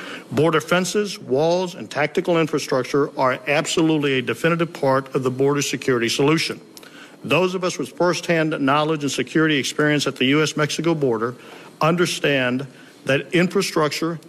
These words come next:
technology, and personnel are critical aspects of the solution that will ensure enhanced control over the entire border. Walls, fences, and vehicle barriers are an integral part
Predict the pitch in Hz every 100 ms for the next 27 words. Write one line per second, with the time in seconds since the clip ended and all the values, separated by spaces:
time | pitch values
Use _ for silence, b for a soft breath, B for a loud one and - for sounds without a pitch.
0 | - - 170 170 147 135 131 131 135 -
1 | 123 104 - 170 - 165 131 107 110 B
2 | B B 117 113 170 165 147 143 143 -
3 | 127 120 - - - 127 147 147 151 135
4 | 120 120 113 - 147 120 123 147 160 -
5 | 170 - 139 113 117 B B B 147 139
6 | 143 131 120 120 131 131 120 101 - -
7 | - - B B B - 143 160 180 180
8 | 170 - - - 170 156 175 147 123 160
9 | 170 160 143 147 151 147 139 123 127 -
10 | 147 165 165 190 175 170 156 131 127